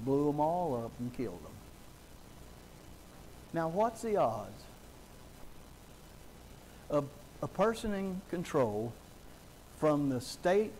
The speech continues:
Department of the United States to tell a group of people, "You can't stand here, we want you to go stand right over here"? There's a hundred acres, fenced in airport. Now, you can't stand over there, you gotta stand right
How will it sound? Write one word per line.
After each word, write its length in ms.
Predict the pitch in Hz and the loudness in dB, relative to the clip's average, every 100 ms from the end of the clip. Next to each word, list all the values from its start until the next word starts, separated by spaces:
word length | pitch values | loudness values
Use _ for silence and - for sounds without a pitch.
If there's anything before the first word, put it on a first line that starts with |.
| - | -4
Department 540 | 160 202 190 185 180 | 2 6 6 6 2
of 140 | 160 135 | 4 4
the 60 | |
United 420 | 135 147 160 196 190 | 4 4 4 2 0
States 520 | - 117 110 - - | -2 0 0 -4 -8
to 80 | 135 | -8
tell 320 | - 160 185 | 2 4 4
a 60 | 196 | 2
group 280 | 254 247 202 | 0 -2 -2
of 160 | 180 | 0
people, 380 | 147 131 120 107 - - - - - | 0 0 -2 -6 -10 -16 -18 -18 -2
"You 140 | 139 | 0
can't 320 | - 180 180 - | 4 4 4 0
stand 480 | - 202 180 139 | 0 2 4 2
here, 480 | 120 196 151 123 143 - - - | 4 6 8 6 2 -2 -2 6
we 100 | 147 | 8
want 320 | 160 170 160 | 8 6 2
you 60 | |
to 80 | 147 | 0
go 260 | 135 147 143 | 4 6 4
stand 540 | - 156 147 139 135 | 2 4 4 6 6
right 260 | 143 156 151 | 8 8 6
over 360 | 151 131 120 | 4 4 0
here"? 500 | 110 190 190 110 82 71 - - - - - - - - - - - 156 | 0 0 2 2 -2 -8 -12 -16 -18 -18 -18 -16 -16 -18 -18 -18 -6 0
There's 160 | 160 | 2
a 80 | 160 | 2
hundred 380 | 147 220 190 156 | 2 2 4 4
acres, 500 | 175 - 107 90 - - - - - - - - - - - | 4 2 -2 -4 -6 -10 -12 -12 -12 -12 -12 -14 -16 -16 -2
fenced 420 | 165 160 143 - | 4 4 2 2
in 320 | 156 165 139 135 | 4 6 6 6
airport. 600 | 156 156 - 113 101 - - | 4 2 2 0 0 -4 -2
Now, 100 | 147 | 2
you 200 | 160 185 | 4 2
can't 340 | - 214 220 | 4 2 2
stand 440 | - - 190 190 185 | -2 0 2 2 4
over 300 | 185 175 180 | 4 4 4
there, 400 | 185 151 127 151 | 6 6 6 6
you 140 | 160 | 4
gotta 280 | 165 170 156 | 6 6 4
stand 480 | - 147 143 135 131 | 2 2 4 4 4
right 400 | 170 233 302 | 4 4 0